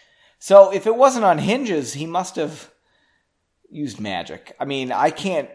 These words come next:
who can move any quantity of wood and make it look easy? Maybe somebody who's, like, built, but I don't think we think Henry is, like, a,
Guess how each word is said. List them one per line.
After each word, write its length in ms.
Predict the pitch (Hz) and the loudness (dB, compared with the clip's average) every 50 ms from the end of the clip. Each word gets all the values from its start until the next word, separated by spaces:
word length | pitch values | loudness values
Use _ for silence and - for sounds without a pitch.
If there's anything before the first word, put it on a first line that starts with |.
| - - | -20 -20
who 280 | 139 - 175 226 254 254 | -14 -10 -8 -8 -8 -4
can 180 | - 269 233 | -4 -4 -2
move 480 | 196 185 190 202 202 190 165 135 151 - - - | 0 0 0 0 0 -2 -2 -4 -8 -14 -14 -10
any 200 | 160 160 175 175 | -8 -6 -6 -6
quantity 640 | 165 - - - 151 147 147 151 143 131 120 117 113 | -8 -8 -10 -6 -4 -4 -4 -4 -4 -6 -6 -6 -6
of 160 | 110 92 101 | -6 -8 -10
wood 380 | 113 120 127 123 120 110 95 92 | -10 -6 -4 -4 -4 -4 -6 -8
and 220 | - 123 131 135 | -14 -12 -10 -8
make 200 | 135 139 135 - | -6 -6 -6 -6
it 160 | 165 - 127 | -6 -8 -6
look 200 | 131 123 104 - | -6 -8 -10 -10
easy? 560 | 131 135 139 131 127 104 104 85 - - _ _ _ - - - _ _ - | -16 -14 -12 -12 -12 -12 -12 -14 -16 -18 _ _ _ -20 -20 -20 _ _ -10
Maybe 400 | 139 151 175 208 240 233 262 240 | -4 -2 0 0 0 0 -2 -4
somebody 340 | - - 233 226 202 185 170 | -2 -2 -2 0 0 0 -2
who's, 280 | 170 175 165 131 120 | 0 0 -2 -2 -2
like, 300 | 147 143 123 113 82 107 | -2 -2 -2 -2 -6 -6
built, 420 | - 135 147 151 127 107 - - - - | -4 -2 -2 0 -2 -4 -8 -12 -14 -8
but 120 | 131 117 | -8 -4
I 120 | 131 147 165 | -2 -2 -2
don't 180 | 185 190 180 | -2 -4 -6
think 180 | 190 190 180 - | -8 -10 -12 -10
we 220 | - 156 143 135 117 | -10 -10 -10 -10 -10
think 380 | - - - 147 139 127 - | -12 -12 -12 -10 -10 -10 -12
Henry 460 | - 127 123 127 123 117 110 104 101 98 | -12 -10 -10 -8 -8 -8 -8 -8 -8 -8
is, 220 | 98 98 - - | -10 -12 -14 -12
like, 200 | 101 95 92 95 | -12 -12 -12 -12
a, 360 | 101 90 85 80 76 - - | -12 -12 -10 -10 -12 -14 -16